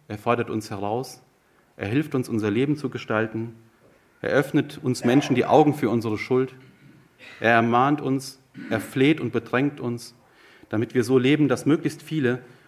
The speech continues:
von Jesu Wesen aus uns hervorscheint. So wie das hier steht, dass wir Menschen werden, die Gott gefallen. Und ich glaube, das ist automatisch so,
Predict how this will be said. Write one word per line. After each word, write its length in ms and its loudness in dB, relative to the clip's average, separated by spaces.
von 200 -4
Jesu 360 0
Wesen 480 -2
aus 280 -4
uns 240 -4
hervorscheint. 680 -6
So 100 -6
wie 100 -2
das 200 -2
hier 80 -4
steht, 320 -4
dass 140 -8
wir 80 0
Menschen 420 2
werden, 380 -2
die 80 -8
Gott 240 -8
gefallen. 420 -12
Und 60 -6
ich 100 -8
glaube, 200 0
das 140 -2
ist 180 -10
automatisch 600 0
so, 400 -4